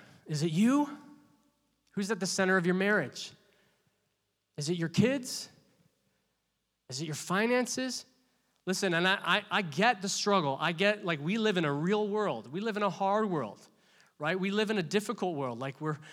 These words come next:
we're grinding every day to work just to make ends meet. I understand that. I get that. That, that's, it needs to be a focus, but not number one, not the center. Things don't flow through that. That's what we're talking about.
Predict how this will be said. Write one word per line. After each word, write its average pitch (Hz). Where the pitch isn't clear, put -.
we're 165
grinding 180
every 190
day 185
to 175
work 160
just 170
to 202
make 175
ends 185
meet. 147
I 139
understand 185
that. 120
I 117
get 175
that. 110
That, 139
that's, 147
it 170
needs 202
to 214
be 170
a -
focus, -
but 156
not 190
number 175
one, 160
not 175
the 180
center. 202
Things 208
don't 180
flow 185
through 202
that. 131
That's 170
what 202
we're 190
talking 170
about. 120